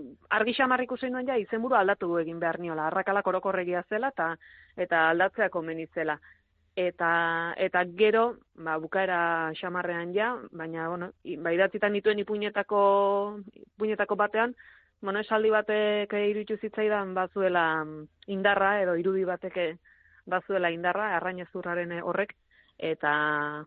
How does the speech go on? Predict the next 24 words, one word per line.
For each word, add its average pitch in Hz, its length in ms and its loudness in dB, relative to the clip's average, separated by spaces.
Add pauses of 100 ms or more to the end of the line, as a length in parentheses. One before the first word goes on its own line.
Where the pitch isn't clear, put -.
(180)
eta, 165 280 -4 (120)
bueno, 156 400 -10
horixe 175 300 -6
proposatu 156 720 -6
nion, 160 300 -10
eh, 156 180 -10
editoreari 170 540 -2
izenburu 190 400 0
bezala, 233 420 0
eta 165 180 0
gustatu 170 420 -2
zitzaion 170 440 -4
berari, 175 380 0 (500)
ingurukoei 160 760 2
ere 160 140 2
bai 196 180 4
egia 190 240 2
zen, 247 160 -2
eta 151 400 -6
bai, 160 180 -6
ni 165 140 -6
ere 165 140 0
konbentzitu 180 420 -6
ninduen. 151 360 -8